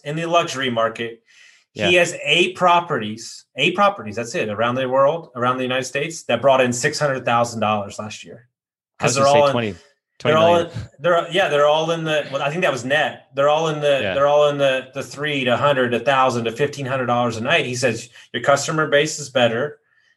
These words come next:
Speaker 1: He
Speaker 2: Mm-hmm.
Speaker 1: said, "It's, I'm creating this experience." And then he's like, "Then I get to access to those properties." And so it's the same reason why we switched our model with the type of clients that we're servicing the management spaces. Yeah, I would,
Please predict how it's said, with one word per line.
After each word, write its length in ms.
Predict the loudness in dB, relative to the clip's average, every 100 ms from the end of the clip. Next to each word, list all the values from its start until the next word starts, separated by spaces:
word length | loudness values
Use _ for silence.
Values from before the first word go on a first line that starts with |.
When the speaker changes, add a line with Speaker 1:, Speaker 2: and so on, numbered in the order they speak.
| -8
Speaker 1:
He 60 | -2
Speaker 2:
Mm-hmm. 80 | 2
Speaker 1:
said, 360 | 4 2 -4 -10
"It's, 260 | -8 -8 -6
I'm 320 | -4 -6 -8
creating 400 | -4 -2 -2 -2
this 160 | -2 -4
experience." 680 | -8 -6 -2 0 0 -2
And 100 | -2
then 100 | -2
he's 160 | -2 2
like, 240 | 2 2
"Then 160 | 0 2
I 60 | 2
get 160 | 0
to 80 | -4
access 520 | -2 -2 -2 -4 -4
to 40 | -6
those 180 | -8 0
properties." 540 | 2 4 2 -4 -4
And 80 | -2
so 240 | -2 -2 -6 -18 -20 _
it's 140 | -6 -2
the 60 | 0
same 320 | 2 2 4
reason 320 | 2 2 2
why 120 | 2
we 160 | 0 -2
switched 360 | -2 0 2 2
our 120 | 2
model 400 | 2 2 2 0
with 100 | -6
the 60 |
type 220 | -4 -4 -4
of 40 |
clients 440 | -4 0 0 0 -4
that 100 | -4
we're 100 | -4
servicing 460 | -4 -4 -4 -8
the 80 | -6
management 480 | -4 -4 -4 -6 -8
spaces. 500 | -6 -6 -6 -8 -12 -18 -20 _ _ 2
Yeah, 360 | 4 4 2 -4 0
I 120 | 2
would, 280 | 2 0 -4